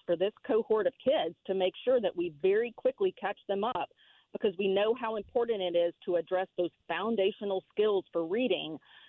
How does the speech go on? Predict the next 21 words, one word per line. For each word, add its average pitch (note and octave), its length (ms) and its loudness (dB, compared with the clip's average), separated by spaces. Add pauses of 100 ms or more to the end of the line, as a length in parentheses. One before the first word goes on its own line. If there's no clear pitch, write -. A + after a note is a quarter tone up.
(140)
It F#3+ 140 2
really A#3+ 560 2
will A3 260 2
determine F#3+ 600 -4
the F3+ 120 0
ability F#3 600 0 (300)
of F#3 100 -2
these G3 160 -8 (120)
kids G#3 280 0 (120)
to F3 80 -6 (120)
get G3 180 0
back A#3 200 -4
on A#3+ 160 -6
track G#3+ 380 -8
and F3+ 120 -8 (120)
succeed G#3 640 -2
throughout F#3 380 0
their F#3 160 -2
entire F#3+ 500 -4
educational E3+ 560 -4
journey. D3+ 400 -8